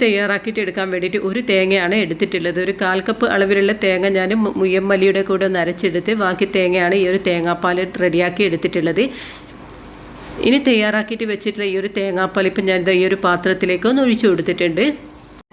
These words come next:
ജീരകക്കഞ്ഞി തയ്യാറാക്കിയിട്ട് എടുക്കാൻ വേണ്ടിയിട്ട് മസ്റ്റായിട്ടും വേണ്ടുന്നതാണ് മാസും മുയ്യൻ മല്ലിയും. മാസ് ഞാൻ നേരത്തെ തന്നെ കഴുകി പൊടിച്ച് വെച്ചിട്ടുണ്ടായിരുന്നേ. അപ്പോൾ ഇത് അരപ്പ് ഇതിലേക്ക് ഒഴിച്ചു കൊടുത്തിട്ടുണ്ട്. മിക്സിയുടെ ജാറിൽ കുറച്ച് വെള്ളം ഒഴിച്ച് അതുകൂടി ഞാൻ ഇതിലേക്ക് ചേർത്ത് കൊടുക്കുന്നുണ്ട്.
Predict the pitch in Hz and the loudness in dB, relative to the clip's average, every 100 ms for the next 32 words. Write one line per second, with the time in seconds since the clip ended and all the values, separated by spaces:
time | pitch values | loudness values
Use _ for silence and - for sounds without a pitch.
0 | - 202 233 226 240 240 240 247 208 190 | 0 4 6 4 0 0 0 0 0 0
1 | 190 190 208 196 180 180 175 175 175 220 | -4 -6 -6 -6 -4 -4 -2 -2 -2 -2
2 | 202 - 233 208 226 196 185 170 180 175 | -4 -2 2 2 2 2 0 0 -2 0
3 | 170 196 175 160 175 - 226 180 175 165 | -2 -2 -2 -2 -2 0 0 2 2 2
4 | 175 170 165 180 269 - - - 196 196 | 2 0 2 2 2 -2 -14 -4 0 4
5 | 208 226 220 220 208 208 214 208 208 262 | 2 4 4 4 2 -2 -4 -2 -2 -2
6 | 233 202 208 247 247 190 185 214 262 202 | -2 0 0 -2 2 2 4 2 2 2
7 | 175 175 175 160 160 165 160 233 277 - | 2 0 0 0 0 0 0 -2 -4 -12
8 | - - 208 214 240 214 208 220 240 214 | -12 -8 0 2 2 2 0 0 0 2
9 | 202 208 202 180 202 175 160 170 170 196 | 2 2 2 2 2 2 0 0 0 2
10 | 269 220 - 180 180 190 180 208 226 196 | 2 0 2 2 2 0 0 -2 0 -2
11 | 196 185 180 180 180 180 - 196 233 208 | 0 0 0 2 0 0 -2 0 0 2
12 | 202 196 185 175 175 170 165 220 190 170 | 2 2 2 2 2 0 0 0 0 2
13 | - 165 165 165 170 175 | 2 2 2 2 2 2